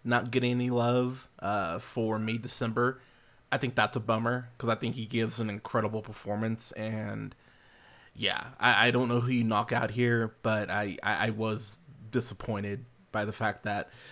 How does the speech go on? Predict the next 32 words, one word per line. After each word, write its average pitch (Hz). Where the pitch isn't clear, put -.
May 131
December 139
just 120
didn't 117
get 107
a 110
lot 104
of 101
love, 104
um, 107
um, 78
or 113
any 127
love, 110
really, 87
um, 98
which -
I 196
think 190
is 185
a 185
shame. 123
I, 110
I 110
really 117
think 113
it 107
should 107
have 107
gotten 98
something, -
but, 69